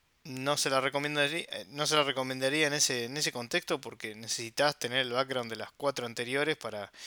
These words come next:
conocer al personaje. Si bien la gente, digamos, que sí, el género de acción,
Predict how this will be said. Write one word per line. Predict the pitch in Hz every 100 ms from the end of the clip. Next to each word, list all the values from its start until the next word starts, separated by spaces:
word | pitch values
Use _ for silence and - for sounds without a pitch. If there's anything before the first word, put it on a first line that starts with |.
| - -
conocer | 123 123 131 143
al | 131
personaje. | 117 - 123 117 - 101 - -
Si | - 139
bien | 139 165 156 131 _ - - - - - - - -
la | 120 120 117 117 113 110
gente, | - 151 135
digamos, | 117 135 135 120
que | - 113 107
sí, | - 143 135
el | 123 110
género | 139 127 120 113
de | 113
acción, | - 147 151 156 135 107